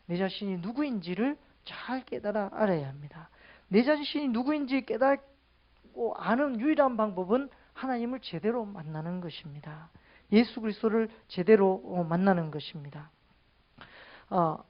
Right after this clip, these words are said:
우리가 두 번째로, 어, 하나님의 확실한 소명을 가지려면 하나님의 말씀에 즉각적인 순종을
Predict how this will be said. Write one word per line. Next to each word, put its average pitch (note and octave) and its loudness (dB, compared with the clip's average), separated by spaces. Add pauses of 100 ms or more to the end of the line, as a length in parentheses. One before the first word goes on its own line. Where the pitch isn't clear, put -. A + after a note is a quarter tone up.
(120)
우리가 A#3+ 6
두 C4 -2
번째로, F#3+ 6 (800)
어, F3+ -12 (600)
하나님의 C#4 4
확실한 C4+ 2
소명을 A#3 4
가지려면 F3 2 (460)
하나님의 D#4+ 2
말씀에 G#3+ 0
즉각적인 A#3+ -6
순종을 B3+ -4